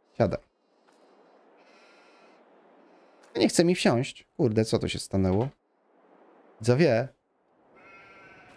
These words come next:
Co ja mam zrobić teraz? Do auta nie mogę wsiąść. Halo? <laughs> A nie, no cały farming, słuchajcie. Czy co, ja mam jakąś paletę w ręce, czy co?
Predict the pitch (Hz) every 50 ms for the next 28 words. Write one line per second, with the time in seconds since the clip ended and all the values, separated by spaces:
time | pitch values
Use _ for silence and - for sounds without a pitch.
0 | - _ _ _ _ - 151 135 123 117 113 113 117 117 117 113 110 110 113 -
1 | - 110 104 113 131 139 156 170 160 156 - - 107 107 107 101 101 101 104 107
2 | 113 - - 101 101 - 196 - - - _ _ _ - - 160 127 - - -
3 | - 349 - - 311 262 - - _ _ _ _ _ _ _ _ _ _ _ _
4 | _ _ _ _ _ _ _ _ _ - 262 247 _ _ _ _ _ _ - -
5 | 120 123 123 127 127 127 131 127 131 127 127 123 123 123 120 120 120 120 - 175
6 | 151 139 139 135 135 - 135 127 120 113 110 104 101 95 101 92 - - 104 -
7 | 98 98 - 107 101 - - - 123 101 98 98 101 101 98 - 101 - - -
8 | 101 135 151 - 196 185 185 185 185 185 - 165 151 - 127 117 - - 101 107